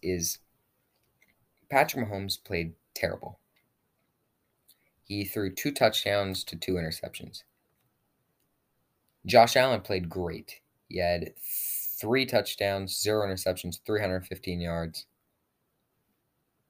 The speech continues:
The Bills had a great day,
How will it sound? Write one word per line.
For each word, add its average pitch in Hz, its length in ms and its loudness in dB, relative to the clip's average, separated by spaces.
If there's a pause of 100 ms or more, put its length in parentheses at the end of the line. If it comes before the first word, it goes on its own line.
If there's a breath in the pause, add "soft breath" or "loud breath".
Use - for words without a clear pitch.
(200)
The - 60 -8
Bills 127 640 2
had 104 180 0
a 87 260 -2
great 117 440 4
day, 123 420 4